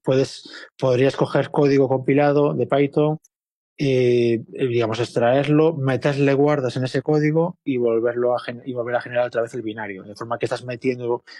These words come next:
estás metiendo guardas en el binario que se ejecuta, aunque en el código fuente no lo tengas.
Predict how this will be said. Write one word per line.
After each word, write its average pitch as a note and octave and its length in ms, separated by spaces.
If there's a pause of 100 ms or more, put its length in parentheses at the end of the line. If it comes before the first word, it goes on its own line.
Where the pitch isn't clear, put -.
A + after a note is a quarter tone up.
(100)
estás B2+ 200
metiendo B2 320
guardas B2+ 640 (120)
en C3 160
el A#2 160
binario B2+ 360
que B2 100
se C3+ 80
ejecuta, E3 720 (160)
aunque C3+ 220
en A2+ 100
el A2 100
código B2+ 320
fuente C#3 340
no D3 80
lo G#2+ 100
tengas. G#2 420